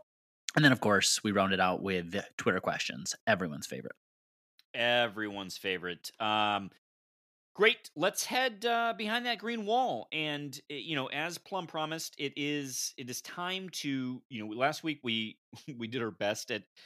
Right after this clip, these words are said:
Speaker 2: at previewing the offense. I think we got a little <laughs> more organized this week to preview the defense. Um, it's two more Saturdays to football. Greg, uh, so what can we expect out of a preview?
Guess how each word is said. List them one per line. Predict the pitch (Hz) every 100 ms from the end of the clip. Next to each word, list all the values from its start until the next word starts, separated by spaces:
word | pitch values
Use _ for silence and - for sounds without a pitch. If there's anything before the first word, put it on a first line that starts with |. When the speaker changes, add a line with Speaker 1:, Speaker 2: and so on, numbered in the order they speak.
| - -
Speaker 2:
at | 107
previewing | - 127 113 117 110 107
the | 104 -
offense. | 113 107 113 101
I | 104
think | 107 113
we | 107
got | 104 101
a |
little | 98 127 135
<laughs> |
more | 143 117 117
organized | 110 101 107 101 87
this | 101 -
week | 110 98
to | - 101 _
preview | 110 107 95 101 95 - _ _ _ _
the | 107 110 92
defense. | 135 170 - 123 113 107 - - - -
Um, | 110 104 101 98 95 95 _ _ _ _ _ _ _ _ - _ _ _ - -
it's | 120 -
two | 214
more | 220
Saturdays | 233 220 214
to | 190
football. | 240 240 160 123 110
Greg, | 104 180 196 _ - - - _
uh, | 90 98 69 110
so | - 175 160 151 -
what | 156 208
can | 247
we |
expect | 214 - 214
out | 208
of | 196
a | 185
preview? | - 233 95